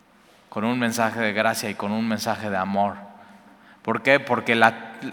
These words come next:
la tierra está como está. ¿Por qué? Porque ha caído la maldición sobre nosotros,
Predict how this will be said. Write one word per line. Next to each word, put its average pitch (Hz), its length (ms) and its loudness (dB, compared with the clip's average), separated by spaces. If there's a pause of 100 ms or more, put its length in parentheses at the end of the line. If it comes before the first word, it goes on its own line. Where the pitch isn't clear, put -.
la 123 280 6
tierra 147 360 6
está 131 260 4
como 123 240 -2
está. 123 300 4
¿Por 113 160 -2
qué? 131 160 2
Porque 110 600 -4 (120)
ha 107 180 2
caído 120 300 0
la 110 120 0
maldición 107 680 -4 (1700)
sobre 110 340 -6
nosotros, 110 720 -6